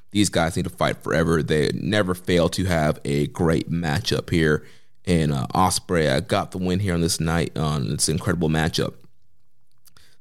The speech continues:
Then my number one match of the year for twenty twenty-one is the Young Bucks versus the Lucha Brothers from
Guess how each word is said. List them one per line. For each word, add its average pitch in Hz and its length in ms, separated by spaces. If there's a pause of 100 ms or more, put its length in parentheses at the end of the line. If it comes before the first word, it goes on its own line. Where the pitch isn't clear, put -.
Then 92 300
my 92 300
number 107 460
one 90 580 (140)
match 95 540
of 92 220
the 90 80
year 90 360
for - 140
twenty 87 400
twenty-one 82 880 (640)
is 92 220
the 92 100
Young 95 380
Bucks - 640 (220)
versus 90 380
the 73 80
Lucha 95 380
Brothers 58 600
from 69 580